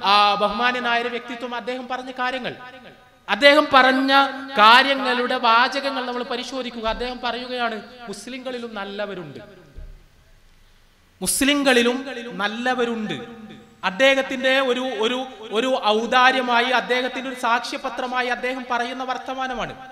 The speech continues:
മുസ്ലിങ്ങളിൽ എല്ലാവരിലും ഉള്ളതുപോലെ മുസ്ലിങ്ങളിലും ക്രിമിനലുകൾ ഉണ്ട് എന്നല്ല അദ്ദേഹം പറയുന്നത്. എല്ലാവരിലും ഉള്ളതുപോലെ മുസ്ലിങ്ങളിലും ഭീകരവാദികളുണ്ട്, തീവ്രവാദികളുണ്ട് കുറച്ചു പേർ എന്നല്ല അദ്ദേഹം പറയുന്നത്. മറിച്ച്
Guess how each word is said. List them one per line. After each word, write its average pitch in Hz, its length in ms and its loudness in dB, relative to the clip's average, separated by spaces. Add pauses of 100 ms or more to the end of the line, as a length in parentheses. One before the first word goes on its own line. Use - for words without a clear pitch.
(520)
മുസ്ലിങ്ങളിൽ 254 960 0 (500)
എല്ലാവരിലും 247 680 8
ഉള്ളതുപോലെ 247 520 0
മുസ്ലിങ്ങളിലും 254 680 -2
ക്രിമിനലുകൾ 254 560 -2
ഉണ്ട് 240 160 -4
എന്നല്ല 254 420 -2
അദ്ദേഹം 254 360 -4
പറയുന്നത്. 254 440 -6 (680)
എല്ലാവരിലും 254 600 6
ഉള്ളതുപോലെ 254 760 0 (340)
മുസ്ലിങ്ങളിലും 262 720 -2
ഭീകരവാദികളുണ്ട്, 262 1000 0
തീവ്രവാദികളുണ്ട് 254 800 -2
കുറച്ചു 233 340 -4
പേർ 247 240 -2 (240)
എന്നല്ല 269 420 0
അദ്ദേഹം 285 380 -4
പറയുന്നത്. 269 400 -4
മറിച്ച് 262 520 -4